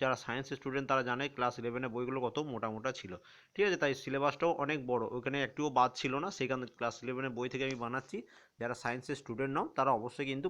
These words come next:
পুরো ভিডিওটা দেখবে, নাহলে কিন্তু বুঝতে পারবে না। ফার্স্ট দেখো, আঠেরোশো সতেরো খ্রিস্টাব্দে জার্মান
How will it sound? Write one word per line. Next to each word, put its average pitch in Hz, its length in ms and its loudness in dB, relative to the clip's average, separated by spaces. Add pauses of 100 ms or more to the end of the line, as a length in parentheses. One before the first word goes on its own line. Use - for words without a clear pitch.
পুরো 135 120 -4 (100)
ভিডিওটা 120 360 0
দেখবে, 151 280 0
নাহলে 120 260 2
কিন্তু 120 180 -6 (100)
বুঝতে 113 280 -6
পারবে 87 280 -6
না। - 60 -14 (580)
ফার্স্ট 175 260 10 (100)
দেখো, 165 200 4 (1200)
আঠেরোশো 208 440 0 (120)
সতেরো 170 420 4
খ্রিস্টাব্দে 165 540 2 (320)
জার্মান 151 400 8